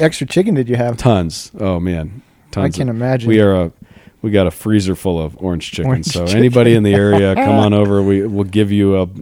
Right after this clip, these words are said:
Speaker 2: a freezer bag of orange chicken. We got a lot, but it was very good. So.
Speaker 1: Do you eat carrots for your eyesight?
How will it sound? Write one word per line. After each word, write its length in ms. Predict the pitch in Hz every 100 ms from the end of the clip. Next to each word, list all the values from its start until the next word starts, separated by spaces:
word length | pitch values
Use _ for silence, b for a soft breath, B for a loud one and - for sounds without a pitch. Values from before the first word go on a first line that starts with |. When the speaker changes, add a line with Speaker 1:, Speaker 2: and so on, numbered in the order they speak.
| 127
Speaker 2:
a 60 | 104
freezer 360 | - 98 92
bag 300 | 87 87 85
of 140 | 85 90
orange 280 | 87 87
chicken. 320 | - 92 85 82
We 60 |
got 140 | 85 82
a 20 |
lot, 240 | 82 82
but 80 | 98
it 60 | 107
was 80 |
very 180 | 101 92
good. 240 | 87 85 -
So. 300 | - 92 85 - _
Speaker 1:
Do 140 | 131 143
you 580 | 160 185 220 220 220 -
eat 220 | 160 156
carrots 400 | - 143 139 156
for 100 | - 131
your 160 | 117
eyesight? 460 | 113 127 - 151